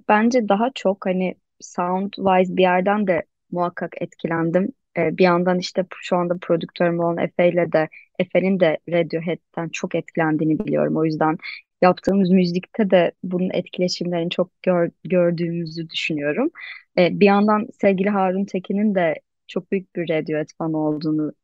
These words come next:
biliyorum. Dolayısıyla hani Güzel Şehir albümünde de etkilendiğin, et-, etkileşimin olduğunu düşünüyorum. Radiohead etkileşimin olduğunu düşünüyorum. Ama bir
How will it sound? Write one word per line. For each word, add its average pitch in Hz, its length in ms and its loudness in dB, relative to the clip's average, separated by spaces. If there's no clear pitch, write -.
biliyorum. 160 600 0
Dolayısıyla 180 640 2
hani 175 260 -2
Güzel 170 280 0
Şehir 180 240 -2
albümünde 175 680 -2
de 170 200 -2
etkilendiğin, 165 840 -4
et-, 170 140 -4
etkileşimin 170 600 -2
olduğunu 156 380 0
düşünüyorum. 156 380 -2
Radiohead 160 460 0
etkileşimin 165 540 -4
olduğunu 160 400 -2
düşünüyorum. 190 480 -2
Ama 233 300 4
bir 240 220 2